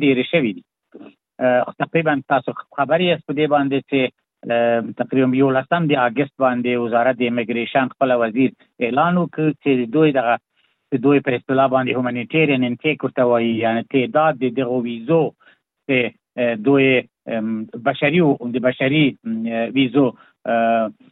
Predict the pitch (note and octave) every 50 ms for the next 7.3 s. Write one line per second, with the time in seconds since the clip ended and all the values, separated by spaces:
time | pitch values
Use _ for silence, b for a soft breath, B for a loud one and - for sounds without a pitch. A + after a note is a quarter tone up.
0 | _ _ _ _ _ - A#2 A2+ G2 - G#2+ G#2 G2+ G2+ - - - - _ _
1 | _ - A#2 B2 A#2+ A#2+ A#2 A#2 - _ _ - _ C3 C3+ A#2 B2 A#2+ - C#3+
2 | C#3 B2+ B2 D#3 D#3+ E3 D3+ D#3 C#3+ A#2+ C3+ C3+ C3 - _ C3 B2+ B2+ - -
3 | C#3 C3 C#3+ D3 - _ - C#3+ - - C3+ B2 B2 - - C3 C3+ C3+ C3 B2+
4 | B2+ B2+ A#2+ A#2 B2 A#2 A2 - _ _ _ B2+ A#2+ A2 B2+ B2 B2 - _ _
5 | _ - A#2+ A#2 A#2 A#2 A2+ A2+ A#2 A2+ A2 - _ _ _ B2+ C#3+ D#3+ E3 D#3+
6 | D3+ C#3 A#2+ A#2+ D3 C#3+ C#3 C#3 C3+ C3 - _ C3 - - - C#3+ C#3 B2+ C3+
7 | C3 C3 C#3 D#3+ G3